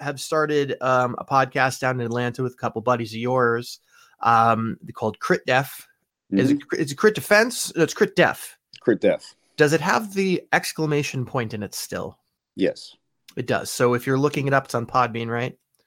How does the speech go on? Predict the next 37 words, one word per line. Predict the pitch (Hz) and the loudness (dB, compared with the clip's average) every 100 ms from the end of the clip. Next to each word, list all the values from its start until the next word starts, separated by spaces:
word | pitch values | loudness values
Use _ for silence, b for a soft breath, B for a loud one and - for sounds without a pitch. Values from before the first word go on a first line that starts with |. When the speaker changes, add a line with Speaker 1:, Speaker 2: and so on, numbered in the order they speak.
| - | -4
Speaker 2:
Yes. | 95 - - _ _ | -4 -4 -18 _ _
Yeah, | 104 98 | 2 6
we're | 110 | 6
Speaker 1:
Okay, | 120 | 4
Speaker 2:
on | |
Speaker 1:
so | - 113 | 2 -2
Speaker 2:
Podbean | 107 113 | -2 -6
right | 107 95 | -8 -8
now. | 98 98 95 - | -8 -8 -8 -8
There's, | 101 95 104 | -8 -8 -8
like, | 90 | -10
one | 87 90 104 120 | -12 -10 -8 -8
or | 117 | -10
two | - - 107 101 | -16 -16 -16 -16
small | - - 98 101 101 | -20 -10 -4 -2 -2
things | 101 95 95 | -4 -8 -8
that | |
you | 90 | -10
do | 87 92 | -6 -6
to | 80 | -6
get | 90 | -8
onto | 90 90 85 - 90 87 85 82 80 76 _ _ _ - | -6 -8 -10 -14 -10 -8 -8 -10 -14 -16 _ _ _ -8
iTunes, | 87 95 113 113 110 107 - _ _ | -8 -6 -4 -4 -4 -12 -20 _ _
uh, | 85 85 85 82 82 80 76 - | -10 -6 -6 -6 -8 -8 -12 -10
that | 85 - | -10 -8
I | 87 85 80 78 - _ _ _ - | -8 -8 -8 -10 -14 _ _ _ -4
leave | 110 107 | -2 2
that | 101 | 2
up | 101 | 0
to | 95 | -8
Corey, | - 95 87 85 | -10 -8 -8 -10
who | 87 | -12
is, | 82 | -12
like, | 78 | -16
our | 78 | -14
tech | - 85 - | -12 -12 -10
guru. | 82 78 78 | -10 -10 -14